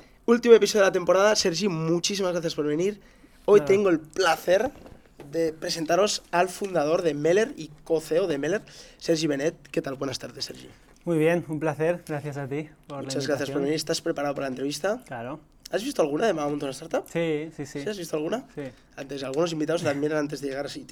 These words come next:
Speaker 1: "Ostras, he visto, sí, he visto". <laughs>
Speaker 2: Sí, no, soy bastante fan de podcast y canales y tal, y me gustó, me gustó.
Speaker 1: Qué guay, qué guay. Eso me pone, me pone contento, me pone contento.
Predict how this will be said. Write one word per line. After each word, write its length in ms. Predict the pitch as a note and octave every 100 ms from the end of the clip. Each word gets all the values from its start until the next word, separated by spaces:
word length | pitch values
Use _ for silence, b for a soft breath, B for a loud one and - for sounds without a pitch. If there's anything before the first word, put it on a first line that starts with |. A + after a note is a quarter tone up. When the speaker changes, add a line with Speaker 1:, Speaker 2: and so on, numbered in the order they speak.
| F3+ D#3+ -
Speaker 1:
"Ostras, 240 | E3+ G#3+
he 40 | F3+
visto, 220 | F3 F3
sí, 180 | F3+ F3
he 40 |
visto". 240 | D#3 D#3+
<laughs> 320 | C#3+ E3+ D3 -
Speaker 2:
Sí, 200 | - F#3
no, 140 | F#3+
soy 140 | D#3+ E3+
bastante 580 | F3+ F#3 F3 D#3+ D3
fan 300 | C3 D3+ D#3
de 340 | C#3+ C3 B2+ B2
podcast 480 | C#3 C3+ - C3 B2
y 80 | B2
canales 480 | B2+ C3+ C#3+ C3+
y 60 | B2+
tal, 260 | C#3+ D#3 C#3+
y 320 | C3 B2 A#2
me 140 | B2+ B2
gustó, 400 | A#2+ - C3 A#2+
me 80 | C3+
gustó. 360 | B2 - B2+ - _
Speaker 1:
Qué 100 | D3+
guay, 300 | B2 C3+ B2+ _ -
qué 80 |
guay. 240 | C3 B2 A#2 B2+
Eso 180 | B2+ -
me 140 | C#3
pone, 240 | C3+ D3+ E3+
me 120 | C3
pone 200 | D#3+ D#3
contento, 320 | C#3+ C#3+ E3+
me 80 | B2+
pone 140 | D3
contento. 300 | C#3+ C3+ E3+